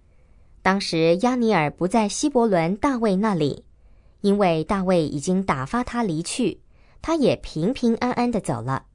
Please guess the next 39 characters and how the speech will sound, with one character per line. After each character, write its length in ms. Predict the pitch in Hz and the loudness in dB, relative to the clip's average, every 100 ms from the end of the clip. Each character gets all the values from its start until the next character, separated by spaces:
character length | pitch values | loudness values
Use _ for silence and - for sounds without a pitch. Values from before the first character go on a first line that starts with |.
| _ _ _ _ _ _ - - - | _ _ _ _ _ _ -20 -20 -2
约 160 | 208 202 | 0 4
押 340 | 196 185 180 | 4 2 0
和 240 | - 160 | 0 0
跟 160 | 170 220 | 2 0
随 220 | 226 160 | 0 -2
他 160 | - 202 | -2 -2
的 100 | 180 | -2
全 260 | - 165 | -2 -2
军 320 | 190 262 262 262 | 0 2 0 -2
一 160 | 202 240 | -4 -2
到 200 | 311 220 | 0 0
达， 320 | 143 139 165 - _ - - - - | -2 -2 -4 -10 _ -20 -20 -20 0
就 120 | 233 | 2
有 160 | 180 151 | 4 2
人 320 | 143 147 180 | 0 0 0
告 160 | 202 | -2
诉 160 | 180 180 | -2 -2
约 200 | 165 220 | 2 2
押， 320 | 220 208 202 - - - _ - - | 4 2 0 -6 -18 -20 _ -20 -4
尼 200 | 220 330 | 2 4
尔 120 | 330 | 4
的 120 | 175 175 | 0 -2
儿 200 | 160 190 | -2 -2
子 360 | 190 165 151 - | 2 2 2 0
押 180 | 226 226 | 0 2
尼 200 | 180 180 | 0 0
尔 200 | 139 - - - | -2 -6 -16 -10
曾 260 | - 175 226 | -2 0 0
经 300 | 285 285 277 | 0 0 -2
来 200 | 185 147 | -4 -4
见 260 | - 254 180 | -2 0 2
过 160 | 190 | 2
王。 320 | 147 135 147 - _ _ _ _ - _ _ - | 2 0 -2 -6 _ _ _ _ -20 _ _ 0
王 380 | 170 175 208 | 2 2 0
打 160 | 233 147 | -2 -6
发 160 | 160 180 | -6 -6
他 180 | - | -4
离 160 | 180 147 | -2 -2
去， 380 | 165 - 190 | -4 -4 -4